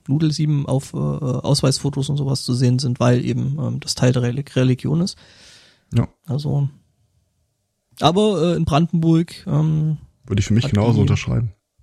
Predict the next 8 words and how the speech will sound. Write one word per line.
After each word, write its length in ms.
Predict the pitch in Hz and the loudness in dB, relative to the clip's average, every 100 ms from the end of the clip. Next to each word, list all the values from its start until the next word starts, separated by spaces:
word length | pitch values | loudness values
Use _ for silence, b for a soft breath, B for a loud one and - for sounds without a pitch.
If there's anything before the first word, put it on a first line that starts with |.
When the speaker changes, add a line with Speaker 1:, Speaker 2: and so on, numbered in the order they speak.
| _ _ _ _ _ _ _ | _ _ _ _ _ _ _
Speaker 1:
hat 200 | - 139 | -4 0
das 140 | 147 - | 0 0
fliegende 260 | 160 151 | 2 2
Spaghetti-Monster 800 | 139 147 143 156 139 143 - 139 | 0 -6 -6 0 2 2 0 -4
eben 300 | 143 135 135 | -2 0 2
noch, 260 | 131 127 - | 0 -2 -6
äh, 40 | |
wohl 500 | 123 120 127 120 120 | -4 -4 -2 -2 -4